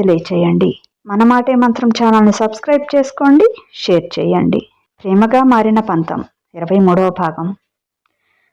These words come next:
గోపాలస్వామి సమస్యను మీరిద్దరే సాల్వ్ చేయమని, మీకు నేను సపోర్ట్గా ఉంటాను అని చెప్తుంది జయంతిదేవి. అసలు వాడు ఇంత నమ్మక ద్రోహం ఎలా చేయగలిగాడు? ఎంత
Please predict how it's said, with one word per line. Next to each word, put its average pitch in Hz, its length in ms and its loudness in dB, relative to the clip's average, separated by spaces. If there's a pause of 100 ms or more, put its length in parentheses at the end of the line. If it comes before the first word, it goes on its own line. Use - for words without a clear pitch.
(160)
గోపాలస్వామి 220 760 0
సమస్యను 202 500 0 (380)
మీరిద్దరే 190 540 2
సాల్వ్ 202 260 -2 (100)
చేయమని, 185 460 4 (800)
మీకు 233 260 -4
నేను 220 240 4
సపోర్ట్గా 214 640 -4
ఉంటాను 202 380 2 (300)
అని 196 200 -4
చెప్తుంది 220 460 0
జయంతిదేవి. 175 720 0 (1040)
అసలు 269 300 0
వాడు 220 240 2 (320)
ఇంత 196 120 -4 (120)
నమ్మక 254 340 0
ద్రోహం 262 260 2 (120)
ఎలా 190 160 0 (120)
చేయగలిగాడు? 214 680 0 (1080)
ఎంత 220 140 0